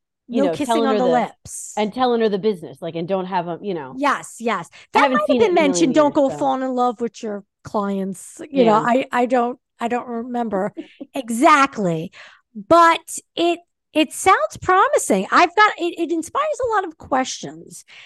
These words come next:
Speaker 2: and I'm excited to find out the answers. And that is The Boyfriend Subscription by Stephen Salvatore.
Speaker 1: I wanna hear about that after you read it, because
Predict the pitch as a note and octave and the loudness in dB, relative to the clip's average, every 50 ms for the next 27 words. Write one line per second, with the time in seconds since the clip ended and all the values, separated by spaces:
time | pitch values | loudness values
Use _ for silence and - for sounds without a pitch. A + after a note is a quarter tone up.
0 | - _ _ - C4 C4 C4 C4 C4 C4 - - C4+ C4+ C4+ C4 C4+ C4 - - | -20 _ _ 0 2 2 4 2 0 0 0 2 2 2 2 2 0 -4 -4 -4
1 | - C4+ C4 C4+ C#4 C4+ A#3+ A3+ - - - B3+ A#3+ A#3+ A#3 A3+ A3+ A3 A3 A#3 | -2 0 2 2 0 -2 -2 -6 -8 -6 -4 -4 -2 -2 -2 -2 -4 -4 -6 -8
2 | - _ _ - B3+ B3+ C4 B3+ B3 - A#3+ G#3+ A#3+ C#4 D#4+ D#4+ - - C#3+ B2 | -10 _ _ -2 0 0 0 0 -2 -2 -2 0 0 0 -2 -4 -6 -10 -10 -10
3 | - - - - - - - _ - - D#4+ D#4 D4+ D#4 F4+ G4 G4+ - E4+ F#4 | -12 -16 -18 -20 -20 -20 -18 _ 0 2 2 4 6 6 6 6 6 4 2 2
4 | F4+ D4+ A#3+ C#4+ B3 - - D4 F4+ G4 F4 - G4 F#4 E4+ E4+ - A#3+ - - | 2 2 2 0 -2 0 2 0 0 0 0 -2 -4 -6 -6 -6 -8 -12 -12 -14
5 | - _ - F4+ F4+ - - - G4 G4 F#4 D4 B3+ C#4 C4 C4 - - - - | -14 _ -6 -6 -6 -6 -6 -6 -6 -6 -6 -4 -2 -2 -2 -2 -4 -8 -14 -10
6 | - D4+ D#4 C#4 D#4+ E4 D#4+ - - - - - C#4+ C#4 B3+ B3+ - - C4+ D4+ | -8 -8 -6 -6 -8 -10 -10 -12 -14 -14 -8 -6 -6 -4 -4 -4 -2 -2 0 0
7 | E4 - - - F2 F3 F3 _ _ _ _ _ _ _ _ - A#3 A#3 A#3 C4 | 0 -2 -4 -8 -12 -16 -20 _ _ _ _ _ _ _ _ 0 0 2 2 2
8 | C#4+ D4+ C4 C#4+ D4 C#4 A3+ G3 F3+ F3 - E3+ D#3+ E3+ F3 - - G3+ F3+ F3 | 0 0 0 0 0 0 0 0 -2 0 0 -2 -2 -2 -4 -4 -8 -10 -8 -6
9 | E3+ E3+ E3+ D#3 D#3 - - - D#3 C#3+ - F#3+ D#3+ D3+ D3 | -6 -4 -4 -4 -6 -8 -8 -8 -10 -8 -4 -4 -4 -4 -4